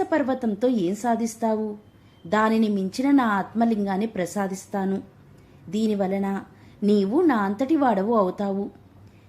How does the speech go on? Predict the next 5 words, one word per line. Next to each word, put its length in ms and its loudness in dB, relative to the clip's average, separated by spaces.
నీ 180 4
లంకానగరమే 1000 0
కైలాసమంతటి 840 2
శ్రేష్టమవుతుంది" 1040 -4
అని 260 0